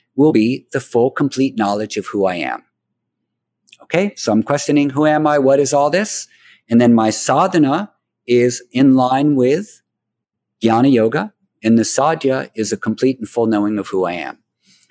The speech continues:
Now, maybe my problem is that, um, I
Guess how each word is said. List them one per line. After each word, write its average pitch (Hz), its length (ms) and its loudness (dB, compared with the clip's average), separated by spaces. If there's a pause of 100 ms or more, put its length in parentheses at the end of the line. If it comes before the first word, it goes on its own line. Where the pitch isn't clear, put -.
(120)
Now, 127 160 4
maybe 151 600 2 (300)
my 117 300 -2
problem 117 500 -2
is 117 260 -4
that, 113 120 -2
um, 107 320 -4 (100)
I 120 180 0